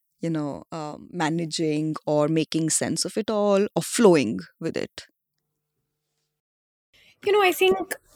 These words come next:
Speaker 2: my lens is so constricted by my work. I only see things and people when situations go out of control.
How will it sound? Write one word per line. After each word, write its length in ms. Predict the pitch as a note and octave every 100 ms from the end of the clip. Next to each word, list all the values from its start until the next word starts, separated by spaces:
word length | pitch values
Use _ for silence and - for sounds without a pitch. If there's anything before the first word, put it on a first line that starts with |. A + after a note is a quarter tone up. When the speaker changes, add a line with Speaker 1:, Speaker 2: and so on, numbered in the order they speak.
| _ _ _ _ _ _ _ _ _ _ _ - _
Speaker 2:
my 540 | B3+ B3 B3+ C4 C4 B3+ - _ D4 _ _ _ _ _ _ -
lens 520 | A3+ A3+ A#3 B3 -
is 160 | - A3+
so 500 | - - G#3+ G#3 G3+
constricted 840 | G#3+ G#3+ - G3 - G#3 G3 F3+
by 500 | F#3+ F#3 F#3 F#3+ F3+
my 180 | G3+ G3
work. 460 | G#3 G3 A#3+ - - _ _ _ _ _ _ -
I 400 | G3+ G3+ G3+ -
only 320 | A#3+ A#3 A#3
see 300 | C4 C4 A#3
things 720 | A#3+ - G#3 A3 A3 G#3 - - _ _ _ _ _ _
and 220 | G#3+ G#3+
people 580 | B3+ A3+ - G#3+ G#3 G3+
when 480 | G3+ G3 G3 G3 F#3+ - _ -
situations 540 | A#3 G3+ G#3 F#3 G#3+
go 120 | G3 G3
out 140 | F3+
of 100 | F3+
control. 440 | G3+ - G3+ -